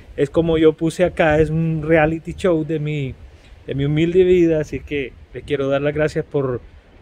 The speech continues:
por, por su apoyo, por mirar los videos.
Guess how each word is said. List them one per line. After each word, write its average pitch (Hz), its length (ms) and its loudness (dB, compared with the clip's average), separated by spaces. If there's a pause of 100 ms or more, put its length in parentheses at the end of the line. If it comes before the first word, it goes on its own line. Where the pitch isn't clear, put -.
por, 120 340 0
por 117 220 -2
su - 80 -8
apoyo, 165 480 2
por 135 160 -8
mirar 127 240 -2
los 139 120 -2
videos. 165 640 2